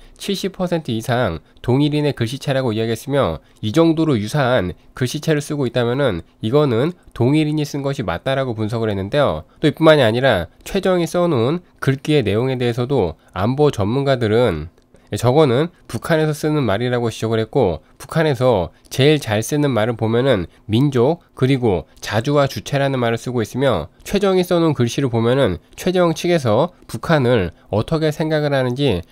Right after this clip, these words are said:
알 수 있다라고 이야기했습니다. 또 이뿐만이 아니라 누가 보더라도 친북적인 메시지를 내면서 본인의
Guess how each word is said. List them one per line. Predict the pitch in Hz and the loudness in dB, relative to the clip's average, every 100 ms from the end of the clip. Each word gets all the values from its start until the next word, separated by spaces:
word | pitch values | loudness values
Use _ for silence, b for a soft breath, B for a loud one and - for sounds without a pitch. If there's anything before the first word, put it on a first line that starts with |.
| b | b
알 | 87 117 | -4 -4
수 | - | -2
있다라고 | 123 - 131 127 123 | -4 0 0 2 0
이야기했습니다. | 107 107 104 107 98 113 87 73 b b 151 | 0 -2 -4 -4 -2 -2 -2 -6 b b 2
또 | 175 | 4
이뿐만이 | 151 170 175 160 | 4 4 4 6
아니라 | 113 123 120 104 82 b 127 | 4 4 4 2 0 b -4
누가 | 107 143 156 | 0 2 2
보더라도 | 113 139 151 117 104 147 - b | 2 0 2 2 2 0 -2 b
친북적인 | - 202 202 185 175 | -6 -6 -4 -2 0
메시지를 | 101 95 139 147 139 | 0 -2 -2 -2 0
내면서 | 104 107 123 139 95 - b | 0 0 0 0 0 -4 b
본인의 | - 131 151 110 131 | -2 0 2 2 0